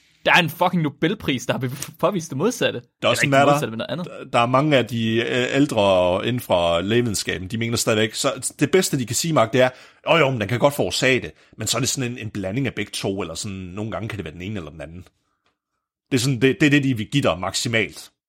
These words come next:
Speaker 1: Ja.
Speaker 2: Ja. Det, og det er jo stadigvæk
Speaker 1: Jeg tror
Speaker 2: et, en effekt af, at de er den gamle skole, jo.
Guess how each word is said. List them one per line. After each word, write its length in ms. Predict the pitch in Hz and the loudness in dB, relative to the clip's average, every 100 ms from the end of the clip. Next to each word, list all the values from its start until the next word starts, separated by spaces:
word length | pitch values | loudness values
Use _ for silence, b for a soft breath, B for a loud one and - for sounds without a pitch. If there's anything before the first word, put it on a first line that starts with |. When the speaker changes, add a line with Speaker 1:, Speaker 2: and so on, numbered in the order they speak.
| _ _ _ _ - | _ _ _ _ -4
Speaker 1:
Ja. 160 | 131 123 _ _ - | -4 -4 _ _ -8
Speaker 2:
Ja. 80 | 98 _ _ _ _ - | -8 _ _ _ _ -6
Det, 100 | 151 151 | -4 2
og 100 | 143 | 4
det 60 | |
er 20 | 151 | 4
jo 60 | |
stadigvæk 260 | - 127 - | 4 4 4
Speaker 1:
Jeg 80 | 113 | 4
tror 140 | 180 | 2
Speaker 2:
et, 220 | - - | 2 -14
en 80 | 110 | -8
effekt 340 | 107 - 110 120 | -4 -2 0 2
af, 100 | 104 | 2
at 100 | 101 | 0
de 140 | 113 104 | 0 -2
er 40 | |
den 140 | 92 92 | -2 -6
gamle 240 | 90 92 | -6 -8
skole, 380 | - 90 90 | -10 -8 -10
jo. 60 | 82 | -12